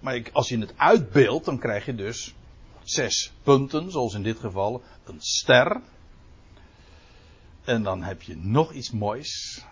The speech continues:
En dat is dat het binnenste eigenlijk gewoon verwijst naar een honingraad.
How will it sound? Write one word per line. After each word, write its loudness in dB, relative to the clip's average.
En -6
dat -6
is -14
dat -6
het -8
binnenste -6
eigenlijk -16
gewoon -14
verwijst -12
naar -12
een -10
honingraad. -8